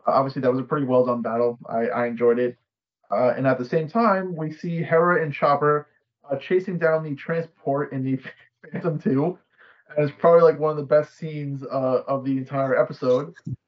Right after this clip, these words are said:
uh, because obviously we get to see Chopper in, like, all of his glory and personality. And Chopper was great. I mean, he basically stole that episode.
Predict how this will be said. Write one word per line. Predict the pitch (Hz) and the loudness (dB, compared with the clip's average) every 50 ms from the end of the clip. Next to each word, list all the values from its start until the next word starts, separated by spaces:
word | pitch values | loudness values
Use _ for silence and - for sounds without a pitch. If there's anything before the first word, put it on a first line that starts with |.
| _ - | _ -2
uh, | 139 135 135 | -2 -2 0
because | 131 139 131 | 0 -2 0
obviously | 139 143 143 143 - 156 147 | 0 0 0 -2 -4 -4 -2
we | 143 | 0
get | 151 151 - | 0 0 0
to | 143 | -2
see | - 147 143 | -6 -6 -6
Chopper | 139 - - 139 139 139 - 156 151 151 | -6 -4 -2 -2 -2 0 0 0 0 0
in, | 147 | -2
like, | 143 139 - | -4 -6 -6
all | - 135 135 139 | -2 0 0 0
of | 135 | 0
his | 135 127 | -2 -6
glory | 123 - 131 131 131 131 135 139 139 | -6 -4 -2 -2 0 0 0 -2 -2
and | 139 131 | -4 -2
personality. | - 135 131 - 135 135 135 143 160 160 - _ _ _ - | -4 -4 -4 -2 0 0 2 2 2 0 -4 _ _ _ -2
And | 156 151 151 151 143 - - - | 2 2 2 2 0 -4 -14 -8
Chopper | - 175 180 185 196 185 | -4 -4 -2 0 2 2
was | 170 156 135 | 2 0 0
great. | - 151 139 123 120 - - | -2 -2 -2 -2 -4 -4 -6
I | |
mean, | 135 135 135 131 | -6 -6 -4 -4
he | 147 156 | -2 0
basically | 151 175 170 165 180 165 | 0 2 0 2 0 -2
stole | 147 - - 165 151 156 | -4 -2 0 0 2 4
that | 160 156 | 4 4
episode. | 156 147 - 151 131 - 156 143 143 143 143 135 | 4 2 0 -2 -4 -2 0 0 0 -2 -4 -6